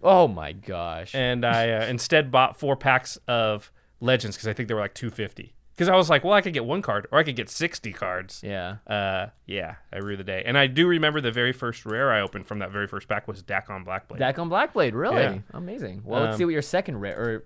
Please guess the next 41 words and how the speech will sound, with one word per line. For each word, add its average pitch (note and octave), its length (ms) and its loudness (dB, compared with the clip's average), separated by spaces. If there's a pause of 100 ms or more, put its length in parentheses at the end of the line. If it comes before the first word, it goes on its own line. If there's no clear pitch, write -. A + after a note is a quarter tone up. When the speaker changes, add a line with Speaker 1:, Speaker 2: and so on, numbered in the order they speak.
Speaker 1:
fifth - 300 -6
rare F#2 200 -10
is, F2+ 220 -10
I F#2+ 60 -8
guess, F#2+ 200 -10
at F#2+ 60 -10
this G2 120 -12
point. - 180 -4
Speaker 2:
I - 40 4
opened E3 200 2
more B2+ 160 0
than A2+ 120 -4
five, A#2+ 200 -4
four B2 140 -2
packs. A2 200 -2 (440)
I'm D4+ 180 4
assuming C#4+ 320 -2
it's F3+ 80 -6
Tabernacle, C#3+ 540 -2
Pendrell C3+ 220 0 (180)
Ve-, B2 60 -12
Vale. B2 240 4
Okay, B2+ 180 2
here D#3 120 6
we D#3 80 4
go. A2+ 180 6 (200)
Oh F3 100 -6
Speaker 1:
Oh - 40 -6
Speaker 2:
my - 140 -4
Speaker 1:
my F2 120 -6
gosh, A2 180 -4 (460)
Speaker 2:
goodness. - 100 -8
Speaker 1:
I C#3+ 140 4
am C#3+ 160 -2
so D#3 180 0
excited. G3 640 4 (1600)
Speaker 2:
I A#2 40 -10
feel A3 200 -8
guilty D3 400 -4
opening A2 380 -6
it. F#2+ 120 -10